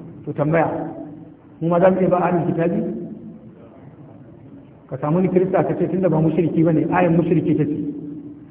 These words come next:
Za a iya ba shi? Kaga ba za a ba shi ba. Saboda mace tana da rauni.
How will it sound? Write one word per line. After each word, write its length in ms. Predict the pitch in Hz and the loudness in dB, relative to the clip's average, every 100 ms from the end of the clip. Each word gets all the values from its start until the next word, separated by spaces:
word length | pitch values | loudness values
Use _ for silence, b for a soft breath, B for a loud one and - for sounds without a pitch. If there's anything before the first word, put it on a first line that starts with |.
| - - | -20 0
Za 120 | 160 | 4
a 60 | 190 | 4
iya 120 | 185 | 6
ba 100 | 180 | 4
shi? 160 | 170 - - - - - - - - - - - - | 2 0 -2 -6 -10 -14 -14 -14 -14 -16 -18 -18 -8
Kaga 180 | 156 165 | -2 2
ba 80 | |
za 100 | 156 151 | 2 2
a 40 | |
ba 120 | - | 0
shi 80 | - | -4
ba. 140 | - - - - - - - - - - - | -6 -10 -12 -14 -18 -20 -20 -20 -20 -20 -10
Saboda 200 | - 180 | -2 0
mace 140 | 147 - | 0 -2
tana 160 | 175 160 | -2 -2
da 80 | |
rauni. 280 | - 107 98 | -4 -6 -8